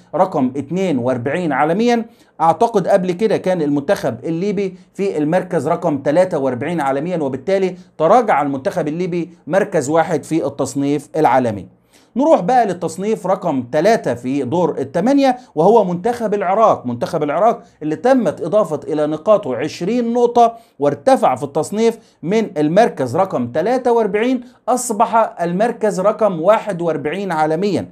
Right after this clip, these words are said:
منتخب العراق كان عنده ألف واتنين وستين نقطة، أصبح عنده ألف واتنين وتمانين نقطة، والآن هو في المركز رقم واحد وأربعين عالميًا. نروح بقى لرقم اتنين في الثمان منتخبات المتواجدة في دور ربع النهائي،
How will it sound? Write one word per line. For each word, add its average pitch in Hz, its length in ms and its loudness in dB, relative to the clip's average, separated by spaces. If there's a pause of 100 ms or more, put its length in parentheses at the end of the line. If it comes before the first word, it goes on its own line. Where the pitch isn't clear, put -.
(360)
منتخب 151 400 0
العراق 196 460 4
كان 170 120 -2
عنده 180 400 -2
ألف 240 240 0
واتنين 151 340 -4
وستين 170 440 -4
نقطة، 254 340 2 (220)
أصبح 190 300 0
عنده 190 480 0
ألف 277 200 -2
واتنين 185 460 -4
وتمانين 160 600 -2
نقطة، 190 400 2 (240)
والآن 170 480 -2
هو 160 200 -2
في 151 80 -10
المركز 160 460 -4
رقم 143 320 -2
واحد 170 360 -2
وأربعين 131 580 -2
عالميًا. 131 500 -2 (540)
نروح 269 240 4
بقى 214 300 6
لرقم 185 840 -2
اتنين 170 500 -4
في 165 360 -6
الثمان 139 580 0
منتخبات 156 500 -2
المتواجدة 135 560 -2
في 123 120 -8
دور 156 180 -2
ربع 156 200 0
النهائي، 208 380 0